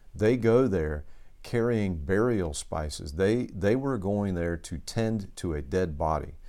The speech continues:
They were not going to meet there with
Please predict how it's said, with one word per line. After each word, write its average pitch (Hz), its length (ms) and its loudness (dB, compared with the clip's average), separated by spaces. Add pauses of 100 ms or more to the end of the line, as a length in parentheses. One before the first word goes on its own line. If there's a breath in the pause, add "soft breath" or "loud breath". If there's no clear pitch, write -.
(280 soft breath)
They 95 140 0
were 82 120 0
not 95 440 2
going 98 300 0
to 87 100 -6
meet 87 280 -6
there 76 380 -6 (540)
with 80 480 -4